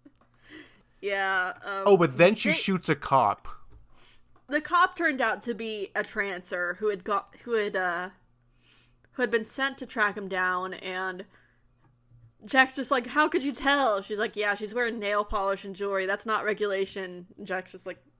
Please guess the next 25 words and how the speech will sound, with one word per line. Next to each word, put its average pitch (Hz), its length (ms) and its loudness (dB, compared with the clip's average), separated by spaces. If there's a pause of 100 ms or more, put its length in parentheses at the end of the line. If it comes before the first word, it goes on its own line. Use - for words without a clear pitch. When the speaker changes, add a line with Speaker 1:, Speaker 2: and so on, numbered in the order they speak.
(180)
Speaker 1:
"Okay. 240 500 4 (1400)
I 185 160 0
trust 156 100 -4
Speaker 2:
Yeah, 170 400 6 (120)
Speaker 1:
you." 185 80 -6
Speaker 2:
and 151 120 -2
my 170 220 4 (640)
fucking 185 360 -4
Starbucks 147 580 0
barista 131 760 0 (360)
was 120 200 -4
wearing 131 840 0
nail 131 320 -2
polish 123 420 0
too, 185 240 -2
which 127 200 -2
wasn't 117 260 -4
regulation. 110 540 -6
That 110 140 -4
doesn't 139 280 -4
give 127 160 -4
me 127 160 -2
a 120 60 -2
reason 127 400 -6
to 113 180 -4